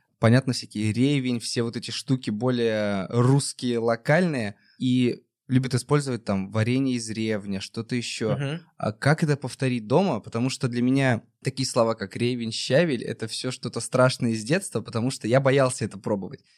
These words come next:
Speaker 1: Конечно, я подрос, попробовал, понял, что, ну, это прикольно, но фишку не распробовал.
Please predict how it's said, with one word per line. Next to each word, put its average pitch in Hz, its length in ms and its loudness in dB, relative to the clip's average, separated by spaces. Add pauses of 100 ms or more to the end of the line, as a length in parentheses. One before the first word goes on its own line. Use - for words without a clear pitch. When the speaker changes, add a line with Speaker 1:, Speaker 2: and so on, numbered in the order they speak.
(200)
Speaker 1:
Конечно, 139 340 2
я 123 120 2
подрос, 120 360 2
попробовал, 151 460 2
понял, 131 240 2
что, - 160 -10
ну, 208 100 2
это 185 100 0
прикольно, 165 560 2
но 139 380 0 (280)
фишку - 280 2
не 143 80 2
распробовал. 123 680 -2